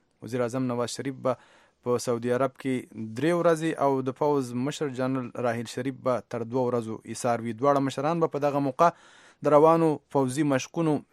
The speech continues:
شمال تندر کتنه کوي او د دې پای ته د رسیدو دستوره کې به هم ګډون کوي. د سعودي عرب په شمالي سیمه کې دغه مشقونو کې د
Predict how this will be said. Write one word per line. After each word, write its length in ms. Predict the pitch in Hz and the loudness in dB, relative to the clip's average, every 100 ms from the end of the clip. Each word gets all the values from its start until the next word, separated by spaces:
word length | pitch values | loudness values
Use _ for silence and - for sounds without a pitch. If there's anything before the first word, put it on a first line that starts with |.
| - | -8
شمال 400 | 143 139 143 139 - | -2 2 2 2 0
تندر 320 | 170 156 139 - _ _ - | 0 2 -2 -4 _ _ -6
کتنه 360 | - 151 143 107 - | -2 0 0 -2 -4
کوي 240 | 135 165 175 - | -4 -4 -4 -2
او 40 | 127 127 | -2 -2
د 100 | 123 | -4
دې 240 | 139 131 143 | -4 0 2
پای 180 | 143 143 | 0 0
ته 80 | 120 | -6
د 120 | 123 | -4
رسیدو 520 | 120 - 123 113 147 151 143 - | -4 -4 -8 -4 -2 0 -2 -2
دستوره 420 | 127 - - 143 143 | -8 -8 -4 -2 -2
کې 100 | 135 131 | -2 -2
به 360 | 131 - 123 | -4 -6 -6
هم 100 | 165 120 | -4 -2
ګډون 240 | 117 117 113 | -2 -2 -4
کوي. 220 | 113 113 _ _ - _ - | -6 -6 _ _ -20 _ -12
د 120 | 123 127 | -10 -8
سعودي 220 | 127 135 | -4 -2
عرب 180 | 113 - | -2 -6
په 120 | - | -8
شمالي 340 | 127 123 131 - | -4 -4 -4 -4
سیمه 200 | 170 156 | -4 -4
کې 60 | 139 139 | 0 0
دغه 160 | 131 | 0
مشقونو 380 | 123 - 160 151 | -2 -4 -6 -4
کې 100 | 151 139 - - - - 131 | -4 -6 -10 -20 -18 -8 0
د 180 | 131 | 2